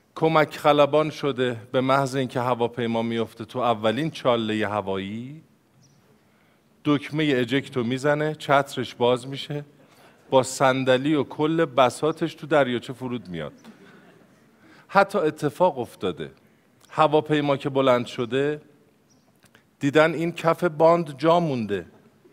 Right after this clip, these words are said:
قبل از تیک آف دکمهٔ اجکتو زده بود. روز چهارشنبه سوری تمام بدنش باند پیچیه.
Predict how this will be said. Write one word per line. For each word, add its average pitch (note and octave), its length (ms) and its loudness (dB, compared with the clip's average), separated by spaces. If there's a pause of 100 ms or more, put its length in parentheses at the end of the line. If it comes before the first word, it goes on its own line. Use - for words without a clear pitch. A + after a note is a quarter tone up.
(960)
قبل E3+ 420 6
از B2+ 240 4
تیک A#2+ 380 0
آف A#2+ 180 0 (560)
دکمهٔ B2 540 -2
اجکتو A2+ 420 -4
زده G2+ 320 -2
بود. F2 320 -10 (2750)
روز D#3 280 0
چهارشنبه B2+ 720 2
سوری D3 800 -4 (140)
تمام C#3 540 0
بدنش C3 560 0
باند A#2 280 0
پیچیه. G2+ 440 -14